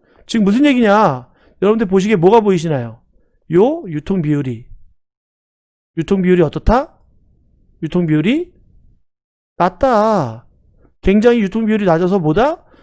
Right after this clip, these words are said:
대주주가 많이 가지고 있다. 이 얘기는 뭐냐? 세력들 입장에서는 끌어올리는데 만약에 대주주가 팔거나 이러면 어떻게 될까요? 케이비엑스 생명과학처럼 대주주가 팔아버리면 문제가 커지겠죠. 즉 그거랑 같은 논리입니다.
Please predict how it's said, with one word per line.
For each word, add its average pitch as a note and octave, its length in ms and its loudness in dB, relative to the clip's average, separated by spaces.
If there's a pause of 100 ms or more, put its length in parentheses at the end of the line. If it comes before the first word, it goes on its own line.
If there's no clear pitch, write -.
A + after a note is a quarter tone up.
(180)
대주주가 B3+ 480 0
많이 G3+ 200 0
가지고 F#3+ 360 -4
있다. D#3+ 680 -2 (320)
이 F#3+ 140 0
얘기는 C#4 280 2
뭐냐? F3 560 2 (340)
세력들 D#4 440 0
입장에서는 B3 640 2
끌어올리는데 C4+ 640 2
만약에 F#3 340 -2
대주주가 G#3 480 -2
팔거나 B3+ 400 0
이러면 F#3 200 -2
어떻게 C#3+ 140 -6
될까요? C3 420 -6 (720)
케이비엑스 C#4 380 0
생명과학처럼 F#3 720 -2 (600)
대주주가 G#3+ 420 0
팔아버리면 A3 640 0 (400)
문제가 G3+ 360 0
커지겠죠. G#3+ 720 -6 (800)
즉 G3 200 -4
그거랑 A#3+ 280 2
같은 G3 300 -2
논리입니다. D#3 560 -2